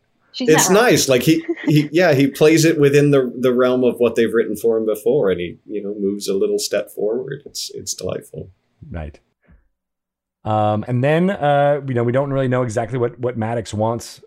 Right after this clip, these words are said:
Speaker 3: uh, a-, a-, at this juncture. Uh, but when we go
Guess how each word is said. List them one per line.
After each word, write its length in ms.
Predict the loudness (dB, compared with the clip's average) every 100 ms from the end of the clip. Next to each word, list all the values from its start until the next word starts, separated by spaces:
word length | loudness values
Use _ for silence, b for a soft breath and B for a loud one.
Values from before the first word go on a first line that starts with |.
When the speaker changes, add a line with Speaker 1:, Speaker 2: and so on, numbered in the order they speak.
| _
Speaker 3:
uh, 480 | -6 -4 -2 -2 -4 -6 -12 -12
a-, 40 | -10 -10
a-, 140 | -12
at 100 | -8
this 160 | -8 -6
juncture. 540 | -4 -4 -2 -2 -2 b b b _
Uh, 320 | -4 -2 -2
but 160 | -4 -4
when 120 | -4
we 80 | -4
go 400 | 0 0 0